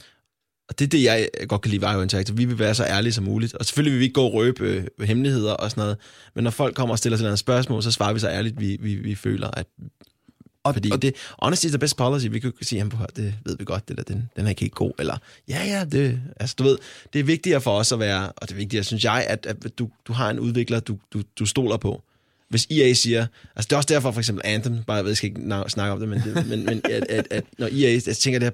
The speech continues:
Speaker 1: BioWare-spil, men jeg tænker, "Åh, det bliver vildt, det her," men gør det også det?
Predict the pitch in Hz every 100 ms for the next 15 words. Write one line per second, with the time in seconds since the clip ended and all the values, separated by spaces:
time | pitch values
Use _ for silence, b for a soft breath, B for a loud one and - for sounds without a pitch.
0 | 110 131 139 120 117 - 117 110 113 113
1 | - B B B B 104 120 107 - -
2 | - 113 117 139 117 117 120 90 113 -
3 | 143 156 160 151 147 - 151 147